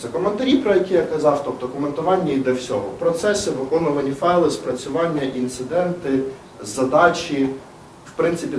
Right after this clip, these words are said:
це все логується, і кожен момент, який ми виконуємо, а, за умови того, що це не якась базова проста дія, рутина, ми його коментуємо. Тегування туди ж, тегування важливих подій, важливих спрацювань, задач.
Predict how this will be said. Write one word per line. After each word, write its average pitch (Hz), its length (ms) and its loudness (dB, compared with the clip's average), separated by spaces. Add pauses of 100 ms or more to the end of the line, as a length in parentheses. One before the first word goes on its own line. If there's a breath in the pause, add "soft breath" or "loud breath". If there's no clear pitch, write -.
це 143 60 -6
все - 160 -2
логується, 160 680 2
і - 260 -4
кожен 147 320 2
момент, 135 380 2
який 127 220 -4
ми 120 100 0
виконуємо, 139 680 0 (380 loud breath)
а, 123 260 4 (400)
за 131 440 4 (100)
умови 131 420 2
того, 131 220 -2
що - 240 -10
це 131 60 -2
не 120 160 -2
якась 120 280 0
базова 110 380 0 (100)
проста - 260 -10 (100)
дія, 196 180 0
рутина, 135 460 -2
ми 131 80 -4
його 135 200 0
коментуємо. 107 720 -6 (760 loud breath)
Тегування 170 680 4 (180)
туди 127 260 2
ж, 113 220 -4
тегування 135 460 2
важливих 190 520 2
подій, 143 240 -2
важливих 160 460 0
спрацювань, 135 600 -2 (140)
задач. 165 380 2